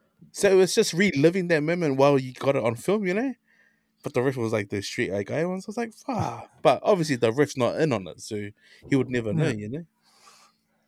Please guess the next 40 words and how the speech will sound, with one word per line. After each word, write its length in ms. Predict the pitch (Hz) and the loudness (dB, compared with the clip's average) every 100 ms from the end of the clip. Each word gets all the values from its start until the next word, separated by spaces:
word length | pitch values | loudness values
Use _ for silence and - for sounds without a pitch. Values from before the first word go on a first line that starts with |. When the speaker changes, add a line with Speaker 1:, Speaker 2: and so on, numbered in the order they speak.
| _ | _
Speaker 1:
But 180 | 107 98 | -8 -4
that 120 | 117 | -2
was 120 | 113 | -4
pretty 260 | - 127 117 | -6 -8 -8
cool, 240 | - 123 | -6 -4
eh, 80 | 123 | -4
when 160 | 107 101 | -4 -6
you, 200 | 101 98 _ _ _ | -8 -10 _ _ _
when 120 | 113 | -6
you 80 | 117 | -4
see 200 | 104 190 | 0 4
those 180 | 147 117 | 4 4
moments, 440 | 113 139 139 - 117 | 0 -2 -2 -6 -10
like, 160 | 101 _ | -12 _
you 80 | 107 | -14
know, 220 | 101 139 151 _ _ _ _ _ _ _ - | -12 -12 -14 _ _ _ _ _ _ _ -8
they 80 | 120 | -4
go 180 | 113 107 | -2 -2
back 240 | 117 - | -2 -4
from 340 | 110 101 101 - _ | -10 -8 -10 -14 _
freaking 460 | 120 - 98 101 98 | -14 -10 -12 -12 -14
way 340 | 82 127 147 120 | -4 0 0 0
back, 240 | 107 101 _ | -4 -10 _
back. 180 | 107 101 _ _ - _ _ _ _ - - _ _ _ _ - - - - | -14 -14 _ _ -20 _ _ _ _ -20 -20 _ _ _ _ -20 -20 -20 -2
Speaker 2:
What 100 | 208 | 2
was 80 | 240 | 4
that 120 | 254 | 6
video? 500 | 185 190 196 175 151 - - - - | 6 8 8 6 4 -2 -18 -20 -12
Did 80 | - | -6
she 80 | |
put 120 | - 254 | 4 6
it 100 | 247 | 6
up 260 | 262 - | 4 0
when 220 | 160 175 | 4 6
the, 300 | 170 165 151 - - - | 8 6 2 -2 -16 -14
the 60 | - | -4
player 300 | - 175 151 | 4 6 6
did 240 | 139 143 | 2 2
the 420 | 147 139 123 113 - _ _ _ | 4 4 4 0 -6 _ _ _
chew 560 | - 330 359 311 254 | 4 6 6 4 4